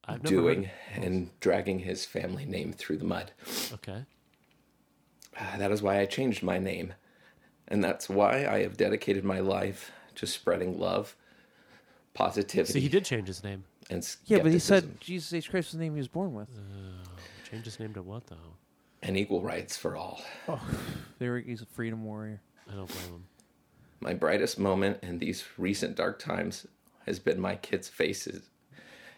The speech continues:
Speaker 2: as they've seen their dad become YouTube famous. <laughs>
Speaker 1: Uh, sad.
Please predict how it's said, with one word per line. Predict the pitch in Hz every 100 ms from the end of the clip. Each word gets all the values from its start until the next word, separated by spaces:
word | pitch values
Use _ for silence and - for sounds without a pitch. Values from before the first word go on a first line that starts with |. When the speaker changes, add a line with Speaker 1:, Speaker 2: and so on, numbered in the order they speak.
| -
Speaker 2:
as | 104
they've | - 113
seen | - - 107
their | 117
dad | 110 92 98 -
become | - 104 98 92 - 110 _ _ _ -
YouTube | 101 107 - 104
famous. | - - 87 - - - - - - - - - _ _ _ _ _ _ _ _ _ -
<laughs> | - 349 - 381 - 381 381 _ _ _ -
Speaker 1:
Uh, | 98 90 95
sad. | - 101 95 95